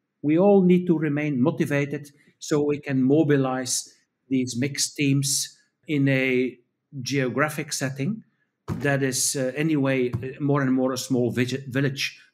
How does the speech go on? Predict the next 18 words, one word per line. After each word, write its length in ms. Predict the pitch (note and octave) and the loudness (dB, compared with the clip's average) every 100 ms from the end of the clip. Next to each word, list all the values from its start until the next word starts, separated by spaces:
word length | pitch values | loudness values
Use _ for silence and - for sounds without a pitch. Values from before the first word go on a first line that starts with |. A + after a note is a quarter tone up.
| - | -12
uh, 40 | A#2+ | -8
today. 400 | A#2 G#2+ G2 F#2 | -8 -6 -6 -8
So, 180 | - A#2+ | -12 -12
so 140 | A#2+ | -8
this 180 | B2 B2 | -8 -8
is 160 | A2+ | -6
not, 200 | A#2+ A#2+ B2 | -8 -8 -10
uh, 260 | A2 G#2 G2+ _ _ _ _ _ _ _ | -10 -10 -14 _ _ _ _ _ _ _
and, 160 | D#3 D#3 | -6 -6
and 160 | E3+ D#3+ | -2 0
this 180 | G#3 | 2
is, 220 | G#3+ F#3+ E3+ | 2 0 -2
I 60 | |
think, 400 | D#3+ F3+ F3+ - - _ | 0 0 0 -6 -18 _
this 180 | E3+ F#3 | -6 -4
is 120 | D#3 | -4
what 180 | D#3 D#3 | -6 -2
qualifies 760 | E3+ D#3+ D#3 D#3 D3+ D3 - | -2 -2 -4 -6 -6 -6 -8